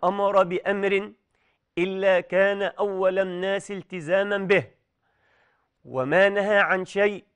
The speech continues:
إلا كان أول الناس بعدا عنه صلى الله عليه وسلم.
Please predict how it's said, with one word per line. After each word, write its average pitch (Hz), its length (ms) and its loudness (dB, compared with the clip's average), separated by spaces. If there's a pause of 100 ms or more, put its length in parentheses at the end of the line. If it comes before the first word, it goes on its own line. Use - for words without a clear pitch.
(420)
إلا 190 360 0
كان 202 420 0
أول 185 480 -2
الناس 190 540 -4
بعدا 180 540 -2
عنه 185 260 0 (220)
صلى 175 300 -2
الله 160 420 4
عليه 139 340 0
وسلم. 127 480 -6